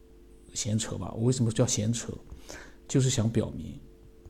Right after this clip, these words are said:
呃，我个人的一个闲扯是这个节目的一部分，但不代表我的闲扯会有一个资格去评判，呃，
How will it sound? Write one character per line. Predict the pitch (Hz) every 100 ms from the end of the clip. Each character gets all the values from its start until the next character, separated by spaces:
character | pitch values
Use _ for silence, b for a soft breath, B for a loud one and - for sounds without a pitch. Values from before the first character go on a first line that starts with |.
| - - -
呃， | 92 82 - - -
我 | 107 98
个 | - 135
人 | 104 95
的 | 101
一 |
个 | 101 98 92
闲 | - 104
扯 | 104 - -
是 | - - - - - - - - - - - -
这 | -
个 | 107
节 | 92 95
目 | 110
的 | 101
一 | 110
部 | 190
分， | 160 - - - - - - - - - - - - - - - - B B B
但 | 139
不 | 131
代 | 151 123
表 | 104
我 | 92
的 | 104
闲 | - 113
扯 | 117 - - - - B B B
会 | - 113 104 101 - - - - - - - - - -
有 | - 101
一 | 95
个 | 110
资 | - 120
格 | - 90
去 | - 90 -
评 | - 107
判， | 117 123 - - - -
呃， | -